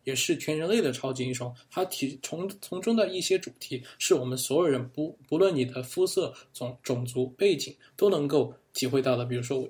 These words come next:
你觉得这个英，英雄，谁不想当英雄？大家都想当，都想当英雄。但是你想到在，呃，美国的黑人，他在三百年多少，呃，几百年的这种文化都是被压迫，完全缺少，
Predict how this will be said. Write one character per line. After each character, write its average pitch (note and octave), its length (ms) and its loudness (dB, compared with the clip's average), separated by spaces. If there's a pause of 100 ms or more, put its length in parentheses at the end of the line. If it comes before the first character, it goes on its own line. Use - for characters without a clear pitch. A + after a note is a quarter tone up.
你 B2+ 100 -6
觉 B2+ 120 -4
得 B2+ 120 -2
这 C3 120 -4
个 B2+ 120 -2
英， C#3 220 -2
英 C#3+ 200 -2
雄， B2 180 -8 (180)
谁 - 140 -2
不 D#3+ 80 -2
想 C3+ 160 -4
当 A#2+ 160 -4
英 A#2+ 120 -2
雄？ B2 100 -4
大 D#3+ 100 2
家 - 80 4
都 D#3+ 140 0
想 D#3+ 160 -2
当， C#3+ 240 -6 (180)
都 F#3+ 140 6
想 B2 160 -2
当 C3+ 160 0
英 D3 140 0
雄。 A#2+ 180 -2 (160)
但 G#3 160 4
是 G3+ 100 2
你 C3 140 2
想 B2+ 260 -2
到 D3+ 220 0 (260)
在， E3 520 4
呃， D3+ 260 8
美 B2 180 2
国 C3 160 2
的 C#3+ 160 4
黑 G3 200 4
人， C3 180 4
他 D#3+ 140 -2
在 D#3+ 260 2 (540)
三 G3 260 4
百 C3 140 6
年 A#2+ 200 0 (120)
多 F#3+ 100 6
少， B2+ 380 0
呃， C#3+ 220 -6
几 - 200 -2
百 D3 140 4
年 B2 280 0 (220)
的 D3+ 160 2
这 E3 100 4
种 A#2+ 280 0 (240)
文 C#3+ 180 0
化 F#3 220 6
都 F3+ 120 2
是 F3 160 0
被 E3 280 2
压 E3 180 0
迫， D3 380 0 (480)
完 D#3+ 160 6
全 F3 360 -2
缺 G#3 300 6
少， - 260 -6